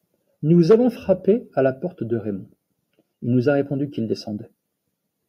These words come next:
Dans la rue, à cause de ma fatigue et aussi parce que nous n'avions pas ouvert les persiennes, le jour, déjà tout plein de soleil, m'a frappé comme une gifle. Frapper.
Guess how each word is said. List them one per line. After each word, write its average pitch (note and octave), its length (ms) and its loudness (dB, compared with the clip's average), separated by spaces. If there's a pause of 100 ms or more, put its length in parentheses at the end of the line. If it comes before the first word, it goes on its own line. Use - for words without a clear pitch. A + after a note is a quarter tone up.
(360)
Dans A#2 160 2
la A2 160 4
rue, A3 280 0 (140)
à C3 140 -6
cause F#3+ 260 2
de D3+ 60 0
ma A#2+ 160 0
fatigue F3+ 580 -4
et B2+ 200 -6
aussi F#3 500 2
parce D3 300 -8
que - 140 -10
nous B2 160 -4
n'avions A#2 460 -4
pas D#3+ 180 -2
ouvert C3 280 0
les A#2 80 -2
persiennes, C#3 680 -2 (560)
le A#2 180 4
jour, C#3 640 0 (220)
déjà A2+ 260 -2
tout - 320 -4
plein D3+ 200 -4
de A#2+ 100 -2
soleil, A2 420 -4 (380)
m'a G#2 200 -10
frappé - 640 -14 (600)
comme B2 200 -2
une G#2 160 -4
gifle. - 560 -16 (1500)
Frapper. - 520 -4